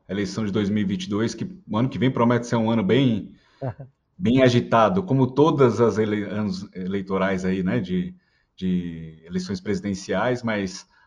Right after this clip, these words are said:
Speaker 1: acho que o ano que vem, em especial, vai ser bastante agitado. Como é que vocês estão se preparando aí pra esse calendário? Quais são os próximos passos do aplicativo?
Speaker 2: Então, a gente percebeu que o brasileiro, de uma forma geral, é, é,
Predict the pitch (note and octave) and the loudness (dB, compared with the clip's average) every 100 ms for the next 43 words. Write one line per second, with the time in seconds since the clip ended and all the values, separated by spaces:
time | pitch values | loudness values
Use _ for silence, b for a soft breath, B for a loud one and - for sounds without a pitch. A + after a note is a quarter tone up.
0 | b G2+ - A#2+ C3+ C#3 G#2 B2 C3 F#2+ | b -10 -4 2 2 0 0 0 0 -2
1 | - F#2+ - G#2 - A2+ B2 A2+ G#2+ - | -8 -18 -12 -10 -2 2 2 2 -4 -4
2 | A2+ G#2 - - G#2+ - B2 C3+ C3+ A#2+ | -4 -4 -8 -6 -6 -4 -2 -2 0 -2
3 | B2 G#2 G2+ F#2+ A2+ D3 D#3+ F#3 F3+ E3 | -6 -6 -6 -8 -6 -6 -6 -8 -4 -2
4 | C#3+ - - _ b b b B2 A#2+ G#2 | -4 -6 -14 _ b b b -10 -8 -6
5 | B2+ B2 B2 A2 G#2 A2+ G2+ G2+ F#2 G#2+ | -2 0 2 2 2 0 0 -2 -2 -4
6 | G#2+ F#2 G#2+ G#2 G2 F#2 G2+ A2+ G2+ B2+ | -4 -4 -2 0 0 -2 0 0 0 0
7 | C#3 D3 C#3+ - A#2+ - G#2+ G2 - F2+ | 0 -2 -8 -2 -2 -2 -8 -10 -6 -6
8 | F2+ F#2 F#2+ F2+ F#2 G2 F2+ F#2+ F#2 - | -6 -6 -8 -8 -12 -12 -14 -14 -16 -18
9 | _ _ _ _ _ - E3+ G3+ F3+ D#3+ | _ _ _ _ _ -16 -4 0 0 -2
10 | F3+ A3 - A#3+ - A#3 - - D#3+ G3+ | -4 -4 -6 -10 -6 -8 -2 0 2 2
11 | G3+ F3+ F3+ D#3+ E3+ F3+ F3+ F3 - F3+ | 2 -4 -4 -4 0 0 0 -2 -4 -8
12 | D3+ D3+ - E3 D3+ D3+ D3+ F3 E3 F#3 | -4 -4 -2 -4 -4 -2 4 4 4 -2
13 | - _ - D3 D3 C3+ C3 _ _ _ | -14 _ -12 -6 -4 -4 -8 _ _ _
14 | _ - D#3 | _ -12 -10